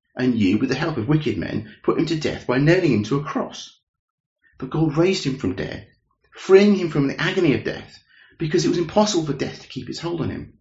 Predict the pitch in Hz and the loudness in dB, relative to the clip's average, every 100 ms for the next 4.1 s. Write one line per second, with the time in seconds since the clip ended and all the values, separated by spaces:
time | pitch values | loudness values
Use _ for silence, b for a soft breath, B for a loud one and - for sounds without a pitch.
0 | _ _ _ _ _ _ _ _ - 185 | _ _ _ _ _ _ _ _ -6 -4
1 | 170 151 147 - - 98 87 - - - | -2 -2 -4 -4 -4 -6 -8 -14 -18 -20
2 | _ _ B B B - 151 214 196 185 | _ _ B B B -4 0 4 4 6
3 | 202 196 165 156 147 147 - 175 - - | 6 6 4 2 -2 -4 -4 -4 -4 -6